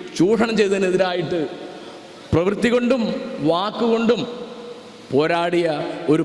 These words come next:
പോരാളി കൂടിയാണ്, അങ്ങനെ ഒരു പൊതുപ്രവർത്തകൻ കൂടിയാണ് അക്കിത്തം എന്ന് ഈ സഭ ഓർമ്മിക്കണം എന്ന് ഞാൻ വിചാരിക്കുന്നു. അതിൻ്റെ പ്രധാനപ്പെട്ട തെളിവായിട്ടാണ് കാളിയുടെ ഈ ദുരന്ത കഥ, വളരെ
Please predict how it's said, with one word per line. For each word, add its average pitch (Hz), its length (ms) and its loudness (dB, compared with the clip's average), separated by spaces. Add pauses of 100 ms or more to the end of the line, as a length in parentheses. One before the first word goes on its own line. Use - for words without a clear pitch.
പോരാളി 208 500 4
കൂടിയാണ്, 170 440 0 (260)
അങ്ങനെ 170 240 2
ഒരു 175 120 2
പൊതുപ്രവർത്തകൻ 220 720 2
കൂടിയാണ് 180 360 2
അക്കിത്തം 170 340 -2 (480)
എന്ന് 165 200 2 (520)
ഈ 165 40 2 (260)
സഭ 165 140 2 (560)
ഓർമ്മിക്കണം 190 460 2 (280)
എന്ന് 160 200 2 (220)
ഞാൻ 151 180 2
വിചാരിക്കുന്നു. 165 500 2 (380)
അതിൻ്റെ 165 320 0
പ്രധാനപ്പെട്ട 196 580 0 (1000)
തെളിവായിട്ടാണ് 170 760 0 (1000)
കാളിയുടെ 160 560 0 (460)
ഈ - 20 4 (160)
ദുരന്ത 165 320 0 (160)
കഥ, 147 160 2 (600)
വളരെ 160 220 2